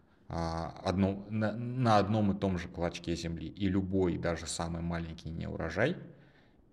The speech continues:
приводил к голоду. А, опять же, почему было так много детей в семьях, почему так много рожали, это надо к специалистам. Скорее всего, а, скорее всего, эту, как бы, демографическую по-,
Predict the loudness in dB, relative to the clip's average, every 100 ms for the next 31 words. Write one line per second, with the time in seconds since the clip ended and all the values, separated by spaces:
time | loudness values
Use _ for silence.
0 | _ 2 6 4 4 2 2 0 -2 -4
1 | -8 -14 -20 -20 _ _ _ -4 0 2
2 | 2 2 -2 -14 0 4 6 6 2 -4
3 | -2 0 2 2 2 2 0 -2 -4 -2
4 | -2 -2 -4 -6 -4 2 4 2 -2 -8
5 | -14 -10 0 2 2 0 -4 -6 -2 -2
6 | -2 -4 -4 0 0 0 0 0 -2 -6
7 | -4 -2 -2 -6 -12 -14 -6 -2 -2 -4
8 | -4 -4 2 4 6 6 4 0 -6 -2
9 | -2 -2 -6 -14 -16 -18 -14 -2 4 6
10 | 8 8 6 4 2 2 4 4 2 -2
11 | 0 0 0 -2 0 -2 -4 -10 -8 -4
12 | -2 0 0 2 0 0 -8 -8 -6 -2